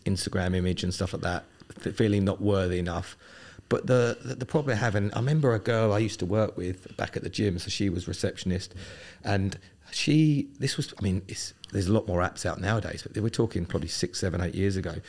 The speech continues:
Her friend was, say, she, this, this, she said she's, say, a size sixteen or so. She used to use this app to chop her arm in half and to be able to shrink herself down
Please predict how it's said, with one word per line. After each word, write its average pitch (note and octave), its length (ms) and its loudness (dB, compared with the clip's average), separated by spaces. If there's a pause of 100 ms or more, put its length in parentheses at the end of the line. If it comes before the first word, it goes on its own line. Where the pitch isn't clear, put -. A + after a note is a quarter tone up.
(380)
Her C3 240 4
friend G#2 600 2 (320)
was, G2 420 0 (600)
say, C3+ 400 2
she, - 160 -4
this, - 260 -4
this, A2+ 260 -6
she - 180 -2
said G2 240 0
she's, F2 220 -4
say, - 240 2
a A2 80 4
size F#2 480 0 (100)
sixteen - 540 -4
or D#2 80 -6
so. E2 200 -4 (340)
She - 180 2
used C#3 120 4
to B2+ 60 2
use B2 300 4
this A2 220 0
app F#2+ 380 -2
to - 140 -8 (100)
chop - 460 0
her F#2+ 340 2 (280)
arm A2 300 2
in A#2 80 0
half A#2 420 0 (280)
and G#2+ 420 2
to G#2+ 120 4
be - 180 2
able G2 80 4
to G2+ 40 2
shrink - 380 0
herself G#2+ 440 2
down F#2 420 0